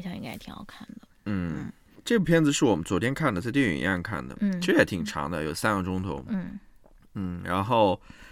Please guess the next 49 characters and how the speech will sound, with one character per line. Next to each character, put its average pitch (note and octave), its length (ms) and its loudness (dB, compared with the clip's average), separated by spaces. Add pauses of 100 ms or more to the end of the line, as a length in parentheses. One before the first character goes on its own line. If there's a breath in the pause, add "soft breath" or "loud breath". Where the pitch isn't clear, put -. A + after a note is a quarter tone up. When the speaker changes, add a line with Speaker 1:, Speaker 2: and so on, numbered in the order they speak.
(240 loud breath)
Speaker 2:
也 D#3 120 4
挺 B2+ 260 0
有 A2+ 160 6
意 A#2 200 6
思 - 220 -6
的， D#2 140 -6
他 B2+ 280 -2
今 D#3 200 0
年 A#2 220 0
在 F2+ 420 4 (340 loud breath)
奥 A2 180 6
斯 - 180 -4
卡 D2 260 -2
拿 D2+ 220 -6
到 B2+ 140 -4
了 G2 80 -2
好 D#3 260 0
几 - 160 -4
个 C2 80 -2
提 - 220 -6
名， G1+ 260 -10
Speaker 1:
嗯。 G3+ 140 0
Speaker 2:
作 D3 140 10
为 D3 120 8
一 D3+ 60 10
个 D3+ 100 6
外 E3+ 240 4
国 F2 180 2
电 F2+ 160 0
影 D2 80 -4
来 A1 200 -4
说， C2 260 -6
Speaker 1:
是 A#1 200 -4
的。 C3+ 60 0
Speaker 2:
其 - 40 2
实 F#3 60 2
是 F3 180 -2
很 G2+ 240 -4
少 - 180 0
见 - 300 -4
的。 - 100 -10
Speaker 1:
嗯。 G3+ 380 0 (180)
Speaker 2:
可 - 180 -8
能 E2+ 180 -4
是 F#2+ 600 0
之 - 120 -8
前 F2 240 -4
的 E2+ 100 -4
那 F2+ 140 -4